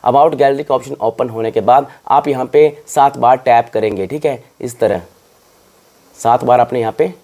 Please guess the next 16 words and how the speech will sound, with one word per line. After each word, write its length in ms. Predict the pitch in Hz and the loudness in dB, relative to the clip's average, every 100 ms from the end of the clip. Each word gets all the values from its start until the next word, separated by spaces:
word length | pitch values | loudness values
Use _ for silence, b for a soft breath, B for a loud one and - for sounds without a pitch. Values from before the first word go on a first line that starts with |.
| _ _ _ _ _ _ | _ _ _ _ _ _
tap 240 | 120 107 - | 0 0 -2
करना 260 | 107 101 | -6 -6
है 220 | 98 92 90 _ _ _ _ _ _ _ _ | -8 -10 -12 _ _ _ _ _ _ _ _
जब 140 | - 131 | -4 0
तक 120 | 139 | 2
यह 180 | 139 131 | 4 2
नीचे 240 | 127 120 | 2 0
option 300 | - 113 - | 0 -2 -2
ना 100 | 127 | -4
चालू 240 | 123 123 127 | 2 2 2
हो 100 | 127 | 2
जाए। 240 | 135 151 - _ _ _ _ _ _ _ _ _ _ _ _ _ _ - | 2 0 -8 _ _ _ _ _ _ _ _ _ _ _ _ _ _ -6
अभी 140 | 104 113 | -2 0
भी 100 | 120 | 2
नहीं 100 | 127 | 0
हुआ 220 | 131 165 | 0 -2